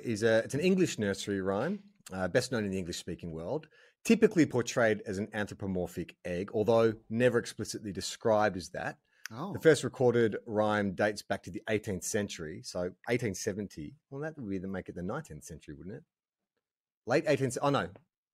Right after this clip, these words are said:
Speaker 1: Okay, so it was, the rhyme came up in the eighteenth century, but then a
Speaker 2: Mm.
Speaker 1: tune was added in eighteen seventy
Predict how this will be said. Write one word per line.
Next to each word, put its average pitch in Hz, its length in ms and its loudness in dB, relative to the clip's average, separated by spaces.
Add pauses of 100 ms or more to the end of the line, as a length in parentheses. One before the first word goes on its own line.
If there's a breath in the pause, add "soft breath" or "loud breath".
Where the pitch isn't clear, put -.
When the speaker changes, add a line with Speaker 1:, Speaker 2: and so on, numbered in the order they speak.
(200)
Speaker 1:
Okay, 107 200 0
so - 180 0
it 131 160 2
was, 127 200 0
the 131 180 2
rhyme 151 480 4
came 120 240 0
up 107 160 -2
in 101 80 -4
the 104 120 -2
eighteenth 107 300 0
century, 92 320 -4
but 90 160 -6
then 107 140 0
a 104 80 -4
Speaker 2:
Mm. 90 60 -8 (120)
Speaker 1:
tune 139 180 2
was 104 160 0
added 90 240 0
in 92 140 -6
eighteen 98 320 -4
seventy 90 520 -4